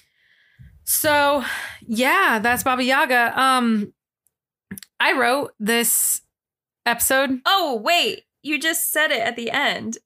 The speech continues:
Speaker 1: Yep. So that's what I was just about to say. So I wrote this episode, um, <laughs> months ago.
Speaker 2: Uh-huh.
Speaker 1: And I wrote it as a backup in case I don't get an episode finished in time. And that's what happened this week 'cause I got so stressed about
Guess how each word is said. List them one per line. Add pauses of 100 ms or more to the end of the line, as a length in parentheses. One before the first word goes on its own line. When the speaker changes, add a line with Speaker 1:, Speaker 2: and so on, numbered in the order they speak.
(100)
Speaker 1:
Yep. (260)
So
that's
what
I
was
just
about
to
say. (280)
So
I
wrote
this
episode, (300)
um, (460)
<laughs>
months
ago. (580)
Speaker 2:
Uh-huh. (100)
Speaker 1:
And (200)
I
wrote
it
as
a
backup
in
case
I
don't
get
an
episode
finished
in
time. (520)
And
that's
what
happened
this
week
'cause
I
got
so
stressed
about